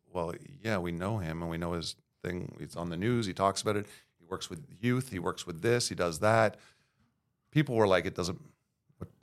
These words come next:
what are you trying to, to say?" It's like, "That's not what he is now. And that's,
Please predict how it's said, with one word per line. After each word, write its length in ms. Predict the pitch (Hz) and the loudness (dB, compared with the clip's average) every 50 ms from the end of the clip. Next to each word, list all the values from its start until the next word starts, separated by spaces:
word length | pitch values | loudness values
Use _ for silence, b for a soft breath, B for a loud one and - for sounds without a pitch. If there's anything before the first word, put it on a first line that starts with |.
| _ _ _ _ _ _ _ _ _ _ _ _ 80 | _ _ _ _ _ _ _ _ _ _ _ _ -4
what 120 | 98 101 | -2 -2
are 40 | 98 | -2
you 60 | 92 | -2
trying 320 | 82 - 90 85 85 90 85 | -2 -4 -4 -4 -4 -6 -8
to, 280 | - - - 87 - - - - | -8 -8 -8 -8 -8 -10 -16 -14
to 100 | - - | -6 -4
say?" 240 | - - 92 90 - | -2 0 0 -2 -4
It's 160 | - - - | -6 -4 -4
like, 160 | 82 76 - | -4 -4 -4
"That's 220 | - - - - - | -6 -8 -4 0 0
not 120 | 98 87 | 2 2
what 100 | - 85 | 2 2
he 80 | 85 87 | 2 2
is 120 | 82 76 | 0 2
now. 420 | 80 95 95 92 82 80 95 123 135 | 0 0 0 2 2 0 0 0 0
And 120 | 98 87 | 0 0
that's, 380 | 90 - - - - - - | -2 -2 -2 -4 -4 -6 -8